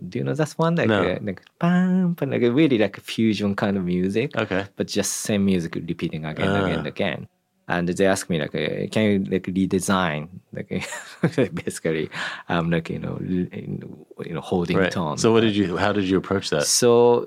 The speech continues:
Speaker 1: then, like, I actually, like, thinking about A I first because,
Speaker 2: Uh-huh.
Speaker 1: uh, um, Brian Eno, like, he made an amazing software about creating ambient music based on A I. I think a really important part for, like, sound design, like,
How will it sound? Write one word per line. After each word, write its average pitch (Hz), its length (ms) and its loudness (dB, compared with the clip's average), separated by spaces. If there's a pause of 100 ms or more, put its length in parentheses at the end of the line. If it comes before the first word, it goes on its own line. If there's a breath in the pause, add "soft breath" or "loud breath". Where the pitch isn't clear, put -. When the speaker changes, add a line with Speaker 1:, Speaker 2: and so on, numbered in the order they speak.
(120)
Speaker 1:
then, 135 560 2
like, 180 140 2
I - 420 -4
actually, 151 360 4
like, 104 120 0
thinking 135 380 2
about 95 200 2
A 95 220 2
I 98 160 2
first - 560 -4
because, 95 400 0
Speaker 2:
Uh-huh. 92 420 2
Speaker 1:
uh, - 120 -2
um, 92 100 0
Brian 110 380 4
Eno, 104 360 2
like, 80 160 -2
he - 140 -4
made 90 240 0
an 85 140 -10 (300)
amazing 104 580 0
software 98 480 0
about 90 400 -4
creating 90 480 -2
ambient 92 500 -2
music 95 420 0
based 82 220 -4
on 80 100 -8
A 85 220 -4
I. 78 140 -6 (960)
I - 60 0
think 240 160 4
a 180 60 4
really 147 220 6
important 110 420 2
part 104 200 2
for, 92 180 0
like, 87 140 0
sound 92 240 0
design, 87 300 0
like, 85 340 -6